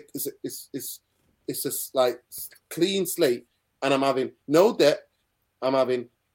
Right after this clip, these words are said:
take Manchester United off the New York Stock Exchange, invest in a sta-, brand new stadium, ninety to a hundred seater, a bowl, I'll have a bowl, please, with a, with a roof, thank you very much, while we're there, you know what I mean?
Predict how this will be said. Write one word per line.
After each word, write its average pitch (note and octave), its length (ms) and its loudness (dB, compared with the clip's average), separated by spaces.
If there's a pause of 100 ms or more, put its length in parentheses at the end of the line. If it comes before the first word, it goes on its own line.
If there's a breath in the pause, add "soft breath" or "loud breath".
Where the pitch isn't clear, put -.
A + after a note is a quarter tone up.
(260)
take G#3 200 2
Manchester G#3 300 -4
United G3+ 220 2
off - 80 -8
the F3+ 60 0
New F3 100 -2
York F3 180 -4
Stock - 180 -10
Exchange, A#2+ 360 -10
invest E3+ 360 -6
in G3+ 100 -2
a F#3 120 -2
sta-, C#3 380 -4
brand C#3+ 180 2
new C3+ 100 -4
stadium, A2+ 520 -4
ninety A#2+ 420 -4 (320)
to B2+ 80 -2
a A#2+ 60 -2
hundred B2 280 -4
seater, A#2+ 420 -8 (360)
a C3+ 60 2
bowl, C3+ 280 6
I'll C3 120 8
have D3+ 140 8
a D3 60 6
bowl, D3 280 6
please, A2 280 -8
with B2 140 -2
a, A#2+ 60 2
with A#2+ 160 -2
a A#2+ 60 2
roof, C#3 360 -6 (140)
thank A2+ 200 -6
you A#2 80 -2
very G#2 200 -4
much, A2 300 -10
while A2+ 180 2
we're A2 100 0
there, A#2 240 0 (380)
you B2 100 0
know C3 120 2
what A2 60 -2
I A2 40 -2
mean? B2 260 -2